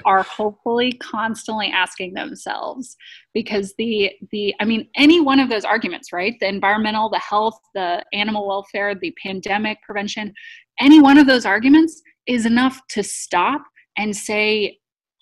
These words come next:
"Let's rethink this." Like, is the hamburger worth covid? I mean, i-, i-, if you were to ask anyone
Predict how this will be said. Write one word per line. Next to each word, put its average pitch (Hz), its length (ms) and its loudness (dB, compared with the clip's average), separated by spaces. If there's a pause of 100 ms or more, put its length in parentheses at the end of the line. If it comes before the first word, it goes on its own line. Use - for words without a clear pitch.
(140)
"Let's 220 380 -2
rethink 240 460 0
this." - 380 -16 (160)
Like, 233 300 0
is 311 600 0
the 220 160 -2
hamburger 202 880 -4 (340)
worth 196 680 -2 (1120)
covid? 226 580 0 (180)
I 220 80 4
mean, 233 400 4 (880)
i-, 226 80 -4 (200)
i-, - 420 -14
if 262 180 -2
you 277 120 6
were 269 80 0
to 226 180 0
ask 233 260 0
anyone 226 440 -2